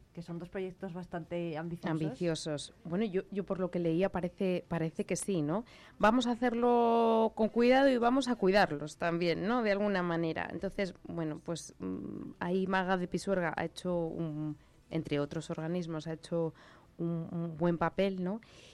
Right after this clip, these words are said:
Speaker 2: Y sí que es cierto que si de alguna manera nos ponemos a pensar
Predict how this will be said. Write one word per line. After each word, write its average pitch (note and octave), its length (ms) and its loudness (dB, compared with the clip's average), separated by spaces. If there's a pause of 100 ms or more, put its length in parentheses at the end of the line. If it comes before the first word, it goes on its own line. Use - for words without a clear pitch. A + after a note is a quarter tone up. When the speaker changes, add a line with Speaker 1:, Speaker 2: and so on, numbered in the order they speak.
(220)
Speaker 2:
Y G#3 420 2
sí - 260 -2
que C4 100 2
es B3 120 2
cierto C4 400 0
que F#3+ 200 2
si G3+ 160 -4
de F3+ 80 2
alguna F#3 280 2
manera G#3 280 2
nos G3+ 160 -2
ponemos G3+ 320 0
a G3 60 0
pensar G3 460 -2